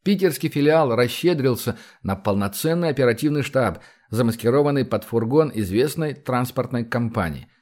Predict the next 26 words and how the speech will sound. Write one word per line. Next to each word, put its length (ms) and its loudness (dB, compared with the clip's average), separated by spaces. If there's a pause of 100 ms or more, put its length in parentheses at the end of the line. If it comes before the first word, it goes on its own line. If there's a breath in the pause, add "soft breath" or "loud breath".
(380)
Внутри 300 0
дежурило 720 4
второе 440 2
звено, 420 0
пять 320 0
человек. 520 -4 (280)
Ещё 400 0
пятеро 540 0 (280 loud breath)
вели 220 4
наружное 460 2
наблюдение 560 0
за 120 -2
квартирой, 680 -2 (180 loud breath)
чёрным 440 0
ходом 420 2
из 120 -2
дома 300 2
и 140 -8
чердаком, 640 0 (240 loud breath)
а 80 -12
третья 400 -2
пятёрка 520 0 (140)
отсыпалась 600 -2
перед 280 -2
скорой 340 0
вахтой. 520 -2